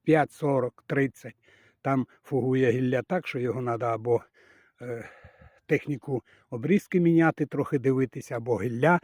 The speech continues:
на колочки розв'язувати, щоб шістдесят градусів, щоб плодова брунька заложувалася. А іменно от на п'ятдесят чотири сто вісімнадцять це теж хороший підвой. Ну, я потім покажу. У мене ще на п'ятдесят чотири сто вісімнадцять,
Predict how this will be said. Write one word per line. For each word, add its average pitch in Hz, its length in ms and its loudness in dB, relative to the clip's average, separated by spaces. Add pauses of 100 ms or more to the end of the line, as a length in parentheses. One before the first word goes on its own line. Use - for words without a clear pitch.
(220)
на 143 120 2
колочки 139 520 2
розв'язувати, 123 760 -2
щоб 117 320 -4
шістдесят 123 440 -6
градусів, 123 480 -4
щоб 120 160 -10
плодова 120 460 -2
брунька 113 380 -6
заложувалася. 113 760 -8 (280)
А 147 100 0
іменно 151 440 6
от 127 180 -2 (280)
на 147 120 0
п'ятдесят 143 420 -2
чотири 135 360 -2
сто - 180 -4
вісімнадцять 156 720 -2
це 98 280 -14 (460)
теж 110 260 -4 (120)
хороший 113 420 -6
підвой. 117 600 -12
Ну, 143 120 -6
я 127 120 -4
потім 131 340 -10
покажу. 131 500 -8 (540)
У 120 40 -12
мене 113 160 -10
ще - 140 -12
на 123 140 -10
п'ятдесят 120 400 -12
чотири 123 340 -10
сто - 180 -12
вісімнадцять, 135 720 -6